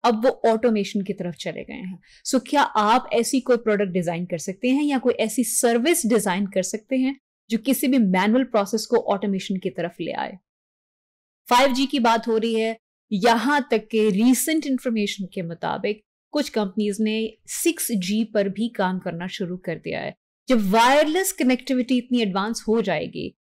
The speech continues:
तो क्या इस एडवांसमेंट का फायदा आप उठा सकते हैं? क्या आपके जहन में कोई बिजनेस आइडिया आ सकता है? अ,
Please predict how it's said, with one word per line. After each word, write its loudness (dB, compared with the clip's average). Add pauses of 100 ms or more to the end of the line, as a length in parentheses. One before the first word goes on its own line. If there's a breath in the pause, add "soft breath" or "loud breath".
(200)
तो 2
क्या 2
इस 0
एडवांसमेंट 2
का 2
फायदा 0
आप -6
उठा -4
सकते -6
हैं? 0 (300)
क्या 6
आपके 2
जहन 2
में 0
कोई 2
बिजनेस 0 (100)
आइडिया -4
आ -6
सकता -4
है? -4 (420)
अ, 2